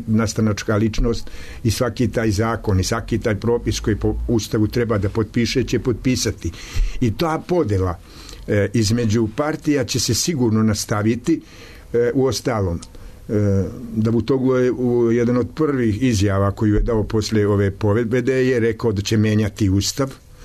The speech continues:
i da će u Ustavu ojačati poziciju, e, poziciju o predsjednika,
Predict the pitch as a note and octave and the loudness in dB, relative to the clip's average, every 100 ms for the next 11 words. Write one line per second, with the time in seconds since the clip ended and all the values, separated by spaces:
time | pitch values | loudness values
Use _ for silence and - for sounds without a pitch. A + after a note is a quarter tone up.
0 | - - - A2+ A2+ G#2+ A#2 A2+ A#2 A2+ | -20 -8 0 2 0 0 0 2 2 0
1 | - A2+ G#2+ A2+ A2 A#2+ A#2+ - G2+ G#2+ | 0 0 0 2 0 0 -2 -2 0 0
2 | F#2+ A#2 G2 - A2+ G2+ G2 - - - | 2 2 0 0 2 2 0 -6 -18 -10
3 | - G#2+ G2+ G2 F#2+ - A#2+ A#2 G2+ A2+ | -2 2 4 2 0 -2 -2 0 2 2
4 | G2 - G#2+ G2+ G2+ G#2 G2+ A2+ A2+ A2 | 0 0 2 4 2 0 0 0 0 0
5 | A2 G#2 C#3 - B2 | 0 2 2 0 -4